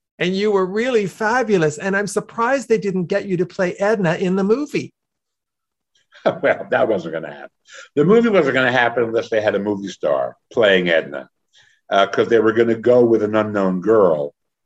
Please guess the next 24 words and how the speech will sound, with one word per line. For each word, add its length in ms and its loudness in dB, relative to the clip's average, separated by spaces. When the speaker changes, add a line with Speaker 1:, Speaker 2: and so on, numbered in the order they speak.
Speaker 2:
uh, 160 -2
for, 420 -4
for, 340 -4
uh, 40 -6
Tracy, 640 -2
which 360 -4
is 120 -8
the 60 -2
lead 320 0
role. 460 2
So 240 0
they, 260 4
they 300 2
were, 360 2
it, 220 4
it, 220 0
it, 280 -6
they 120 2
just, 260 -2
they 140 2
shopped 400 -2
around 500 -2
to, 220 -8
to 420 -4